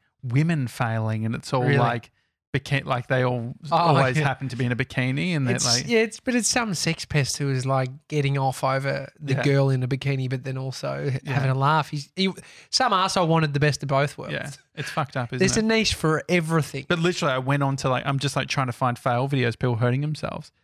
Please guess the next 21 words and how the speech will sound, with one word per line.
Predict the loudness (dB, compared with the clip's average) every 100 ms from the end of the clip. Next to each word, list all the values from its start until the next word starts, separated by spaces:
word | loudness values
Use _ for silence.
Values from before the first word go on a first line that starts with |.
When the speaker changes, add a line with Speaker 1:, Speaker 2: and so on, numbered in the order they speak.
| _ _ _ _
Speaker 1:
and | -2
so | 0 0 2 2
many | 0 0
of | -2
the |
categories | -4 -4 -4 -2 -4 -6 -10 -16 _ -2
were, | 0
like, | 0 -2
women. | -2 0 2 0 -4 -10 _ _ _ -6
It |
took | -2 0
me |
so | 0 0
long | 0 0 -4
to | -4
find | -4 -2 -2 -2
a | -2
video | -2 0 -2
that | -4
wasn't, | -4 -4 -2 -4 -6
like, | -8 -10